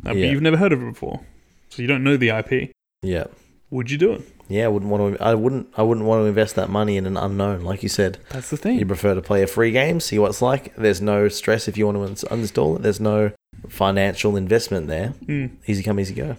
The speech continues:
Speaker 1: And I think, like, the thing that we're missing from P C games to mobile games is a lot of P C games had demo modes.
Speaker 2: Oh, yeah.
Speaker 1: And so you could try the game.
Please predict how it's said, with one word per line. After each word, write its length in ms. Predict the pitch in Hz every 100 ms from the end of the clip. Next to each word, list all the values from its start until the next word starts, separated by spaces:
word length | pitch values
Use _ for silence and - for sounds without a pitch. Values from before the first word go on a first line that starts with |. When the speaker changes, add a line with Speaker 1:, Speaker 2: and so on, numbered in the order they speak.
| - -
Speaker 1:
And 100 | 139
I 60 |
think, 480 | - 175 196 208 - - _ _ _ -
like, 180 | 120 139
the 80 |
thing 300 | 131 - 165
that 80 | 170
we're 120 | 147
missing 540 | 143 131 131 - 127 123
from 480 | - 120 113 110 110
P 220 | - 139
C 200 | 131 123
games 600 | 127 110 110 110 - -
to 260 | - 110
mobile 320 | 110 113 107 107
games 420 | - - 127 -
is 300 | 117 113 110
a 60 |
lot 160 | 117 135
of 60 | -
P 100 | 127
C 180 | 123
games 320 | 120 113 113 -
had 160 | 113
demo 240 | 123 117 120
modes. 320 | - - - _ _ 101
Speaker 2:
Oh, 100 | 95
yeah. 300 | 92 87 82 - _ - -
Speaker 1:
And 100 | 120
so 120 | 113
you 180 | 110 113
could 300 | - 185 175
try 240 | - 113
the 100 | 120
game. 300 | - - 131